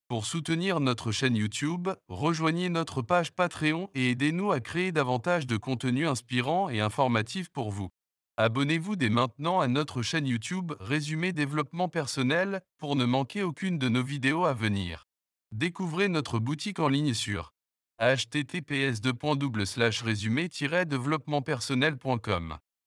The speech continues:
pour trouver des cadeaux inspirants pour vous-même ou vos proches. Aujourd'hui, nous nous inspirons du livre Augmenter votre intelligence financière, faites plus avec votre argent de Robert T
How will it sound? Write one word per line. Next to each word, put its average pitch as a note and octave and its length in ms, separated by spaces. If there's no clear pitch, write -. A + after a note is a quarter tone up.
pour C#3 220
trouver E3+ 320
des C3+ 140
cadeaux C#3+ 340
inspirants B2+ 520
pour A#2+ 220
vous-même E3+ 560
ou E3 100
vos D#3+ 160
proches. F#2 480
Aujourd'hui, B2+ 720
nous C#3 240
nous C#3 200
inspirons D#3+ 460
du A#2+ 140
livre D#3 400
Augmenter D#3+ 560
votre D3+ 260
intelligence D#3+ 680
financière, D#3 720
faites F#3+ 240
plus F#3+ 300
avec F3 260
votre C3+ 280
argent C3+ 420
de A2+ 160
Robert B2 460
T F3 240